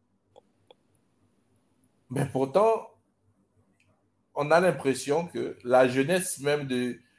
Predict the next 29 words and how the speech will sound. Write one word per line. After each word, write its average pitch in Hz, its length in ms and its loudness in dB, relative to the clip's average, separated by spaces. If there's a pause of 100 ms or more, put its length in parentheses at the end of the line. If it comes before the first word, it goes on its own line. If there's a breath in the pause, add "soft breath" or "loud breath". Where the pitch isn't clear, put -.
(280 soft breath)
de, 139 120 0
de, 139 200 -2
des 135 260 0
années 151 220 2
deux 143 180 0
mille, 202 340 -4 (960)
ben, 131 320 -2 (440)
comme 175 180 -2
s'ils 175 240 -6
les 127 180 -4
avaient 160 240 -2
connus, - 440 -14
comme 165 160 -10
si 185 180 -12
cette 160 180 -8
jeunesse-là 151 440 -4
les 127 180 -6
avait 147 220 -4
connus. 151 300 -12 (4000)
Donc, - 240 -10
ça - 200 -10
veut 117 100 -8
dire 170 200 -4
qu'il - 320 -4 (340)
y 170 160 -6
a 180 280 0 (520)
une, 151 400 -10 (560)
une 170 180 -2
envie 135 580 -2